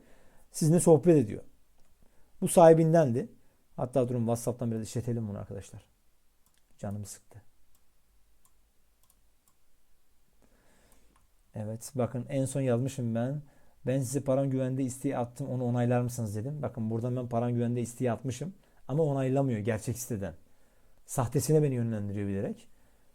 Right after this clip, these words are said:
İyi de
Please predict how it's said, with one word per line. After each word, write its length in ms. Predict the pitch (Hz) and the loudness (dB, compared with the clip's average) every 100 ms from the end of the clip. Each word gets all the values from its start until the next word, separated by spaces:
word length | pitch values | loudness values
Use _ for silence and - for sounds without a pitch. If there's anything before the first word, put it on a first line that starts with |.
| _ _ _ _ - - - _ - - - - _ - _ _ - _ _ _ - - _ - | _ _ _ _ -20 -20 -20 _ -20 -20 -20 -20 _ -20 _ _ -20 _ _ _ -20 -20 _ -8
İyi 280 | 127 139 160 | 0 4 6
de 160 | 147 | 6